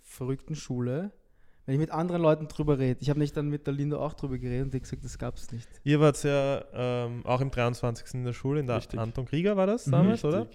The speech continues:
Speaker 2: Ähm, wann seid ihr denn schon Unterstufe oder erst in der Oberstufe seid ihr zusammengekommen?
Speaker 3: Also ich war echt acht Jahre dort, aber der Lies ist erst in der fünften dazu.
Speaker 1: Genau, ich bin nur dazu gestoßen,
Speaker 3: Genau.
Speaker 1: aus
Speaker 2: Oh.
Speaker 1: Berchtoldsdorf.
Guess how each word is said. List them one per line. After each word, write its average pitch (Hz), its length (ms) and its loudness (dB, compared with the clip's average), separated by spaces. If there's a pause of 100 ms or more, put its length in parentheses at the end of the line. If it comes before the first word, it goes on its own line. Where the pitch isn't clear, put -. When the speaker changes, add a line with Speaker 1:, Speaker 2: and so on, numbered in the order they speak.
(540)
Speaker 2:
Ähm, 120 320 2
wann 120 320 -2
seid 123 240 4
ihr 123 80 0
denn 117 120 4
schon 127 200 0
Unterstufe 214 500 2
oder 214 120 6
erst 202 120 2
in 202 60 0
der 190 80 6
Oberstufe 120 460 2
seid 110 200 -2
ihr - 60 -14
zusammengekommen? 107 560 -4
Speaker 3:
Also 123 160 -4
ich 139 160 -4
war 156 180 0
echt 143 260 -6
acht - 200 -6
Jahre 113 200 0
dort, 120 160 -2
aber 110 120 -4
der 117 140 -4
Lies 120 220 -6
ist 131 120 -10
erst 123 160 -8
in 127 80 -10
der 123 80 -8
fünften 123 320 -14
dazu. 123 100 0
Speaker 1:
Genau, 139 220 4
ich 139 100 2
bin 143 140 -4
nur 139 140 2
dazu 139 260 -4
gestoßen, 131 400 -2
Speaker 3:
Genau. 135 100 0
Speaker 1:
aus 113 80 2
Speaker 2:
Oh. 107 60 -2
Speaker 1:
Berchtoldsdorf. 131 800 2